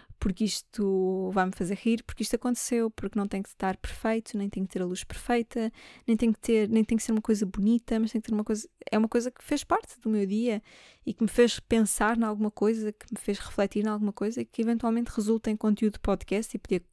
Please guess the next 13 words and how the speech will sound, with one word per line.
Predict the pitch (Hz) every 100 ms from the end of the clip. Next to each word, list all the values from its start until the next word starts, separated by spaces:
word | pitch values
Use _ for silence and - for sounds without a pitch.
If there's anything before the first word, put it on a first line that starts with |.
| -
resultar | - 185 180 185 - - - - _ _ -
em | 202 202 196 196 - _ _ -
N | 220 214 185 185 _
coisas." | - - 214 262 247 - _ - - - - _
Um, | 214 220 220 214 220 220 233 214 _ _ _ _ _ _ _ _ _ -
e | 233
aproveitem | 247 262 262 254
da | 254 240
dica | 220 - 185
de, | 196 196 190
de, | 202 185
das | 196 196 185 -
fotografias | - - 202 202 208 214 285 -